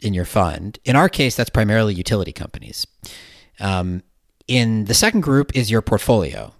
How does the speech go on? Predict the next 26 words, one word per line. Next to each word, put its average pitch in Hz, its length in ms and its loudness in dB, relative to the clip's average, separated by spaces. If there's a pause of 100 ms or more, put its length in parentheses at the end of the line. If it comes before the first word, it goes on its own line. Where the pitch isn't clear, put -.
(100)
right? 95 220 -2
So - 80 -6
this 113 120 0
is 135 60 2
all 127 120 6
the 123 80 0
companies 101 340 -4
you've 98 100 -4
already 92 460 0
invested 104 420 -2
in, 92 200 -2
whom 95 260 -4
you 90 140 -2
are 85 80 -2
supporting, 131 720 2
and 82 180 -6
many 80 160 -6
of 78 60 -14
whom 82 160 -6
you'll 80 80 -6
be 78 120 -6
on 76 100 -8
the 78 40 -10
board 143 400 2
of, 110 320 2
and, 80 260 -6